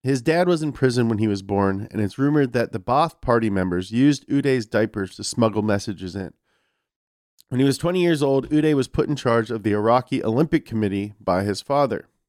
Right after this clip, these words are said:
It would be at this seemingly benign job that Uday would prove himself to be even more sadistic than his dad. Uday ran the committee with an iron fist, overseeing athletes and their coaches with a critical eye.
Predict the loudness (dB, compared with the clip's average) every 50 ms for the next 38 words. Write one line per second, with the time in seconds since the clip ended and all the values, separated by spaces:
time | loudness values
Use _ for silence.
0 | _ _ _ _ _ -4 -2 -2 -2 -2 0 0 2 2 2 0 -2 -6 -4 0
1 | 0 0 0 0 -2 0 2 2 2 2 2 2 2 2 2 0 0 -2 0 2
2 | 2 2 2 2 2 0 0 2 2 2 2 0 0 -2 -4 -4 -2 -2 -2 2
3 | 2 2 2 2 0 -4 -8 -12 -8 -2 -2 -2 0 0 -2 -2 -2 -2 0 0
4 | 0 0 -2 -6 _ _ _ _ _ _ _ _ -8 -2 -2 -2 0 2 0 2
5 | 4 4 4 2 2 2 2 2 2 0 0 -4 -6 -2 -2 -2 -2 -2 -4 -10
6 | -14 -16 -16 _ _ _ _ _ _ _ _ -8 -6 -6 -6 -8 -6 -4 -4 -2
7 | -2 -4 -8 -12 _ _ _ _ _ _ _ _ _ _ _ _ _ _ _ _
8 | _ _ -2 0 2 2 2 0 0 2 0 2 0 0 -2 -2 -2 0 2 2
9 | 2 2 2 0 0 0 2 2 2 2 2 0 0 -2 0 2 2 2 2 0
10 | -4 -2 0 2 2 0 0 0 0 0 0 0 -2 -2 -2 -2 -2 0 0 0
11 | 0 0 0 0 0 0 0 0 2 2 2 2 2 0 -2 -2 -2 -4 -4 -4
12 | 0 2 2 2 2 0 0 2 2 2 2 2 0 -2 -4